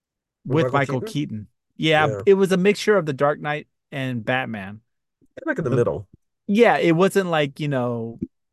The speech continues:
Speaker 2: you know, training with Ra's al Ghul, like, you know, doing ninja flip kicks and shit and, like, stuff like that.
Speaker 1: Yeah.
Speaker 2: And the, and the technology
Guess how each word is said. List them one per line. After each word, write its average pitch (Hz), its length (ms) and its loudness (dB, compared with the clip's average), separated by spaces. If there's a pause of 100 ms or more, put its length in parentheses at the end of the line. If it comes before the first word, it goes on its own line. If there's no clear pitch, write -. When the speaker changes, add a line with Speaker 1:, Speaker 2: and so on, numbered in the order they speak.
Speaker 2:
you 147 120 0
know, 127 140 0
training 143 380 0
with 120 120 0
Ra's 131 300 0
al 131 160 0
Ghul, 127 420 -2
like, 120 240 -6
you 139 60 -2
know, 117 160 -4
doing 123 320 -2
ninja 131 260 -2
flip 131 320 -8
kicks 135 320 -4
and 123 80 -4
shit 131 420 0
and, 127 80 -4
like, 120 200 -2
stuff 135 260 -4
like 123 180 -2
that. 135 280 -2 (500)
Speaker 1:
Yeah. 95 220 -2
Speaker 2:
And 147 180 2
the, 139 220 2
and 143 100 2
the 131 80 0
technology 147 800 -4